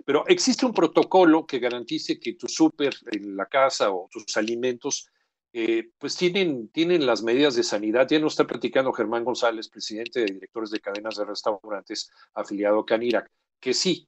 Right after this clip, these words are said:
sí existe un protocolo, incluso siguiendo los protocolos mexicanos, pero también copiando los protocolos internacionales de países que ya están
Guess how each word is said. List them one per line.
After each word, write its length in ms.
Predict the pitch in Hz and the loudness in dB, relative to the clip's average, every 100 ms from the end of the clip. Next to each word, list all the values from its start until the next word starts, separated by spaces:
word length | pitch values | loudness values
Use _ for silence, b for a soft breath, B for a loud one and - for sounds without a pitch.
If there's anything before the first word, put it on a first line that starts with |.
| - | -6
sí 160 | - | 2
existe 320 | 156 180 170 | 2 2 0
un 60 | 156 | 2
protocolo, 640 | 139 131 127 - 131 143 | 2 2 2 4 4 4
incluso 400 | 120 113 131 - | 0 -6 -4 -2
siguiendo 400 | 151 147 165 226 | -2 0 0 2
los 100 | 208 | 2
protocolos 480 | - 123 127 165 151 | 0 -4 -2 2 2
mexicanos, 560 | 135 - - 131 120 - | 0 -10 -4 -4 -4 -6
pero 220 | 120 120 | -4 -2
también 440 | 131 131 131 120 - _ _ _ | 0 2 4 2 0 _ _ _
copiando 500 | 123 - 131 123 131 | -8 0 4 4 4
los 140 | 113 | 0
protocolos 580 | - 101 104 - 113 113 | -2 -8 -6 -2 -2 -2
internacionales 680 | 120 120 110 110 123 113 110 | -2 -2 0 -2 -2 -2 -2
de 100 | 110 | -4
países 520 | - 101 104 104 120 | -6 -6 -4 -4 -6
que 180 | - 104 | -4 -4
ya 180 | 101 123 | 2 4
están 400 | 127 - 127 120 | 4 2 2 0